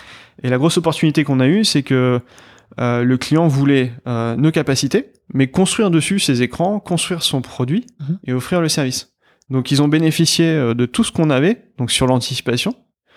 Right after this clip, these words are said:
Speaker 1: et surtout la partie automatisation.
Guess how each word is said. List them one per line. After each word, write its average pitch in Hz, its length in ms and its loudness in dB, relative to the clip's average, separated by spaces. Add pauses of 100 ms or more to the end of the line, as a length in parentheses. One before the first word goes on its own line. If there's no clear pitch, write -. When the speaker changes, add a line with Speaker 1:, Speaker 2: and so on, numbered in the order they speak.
(400)
Speaker 1:
et 160 180 2
surtout 185 640 -2
la 139 140 0
partie - 300 -2
automatisation. 143 720 0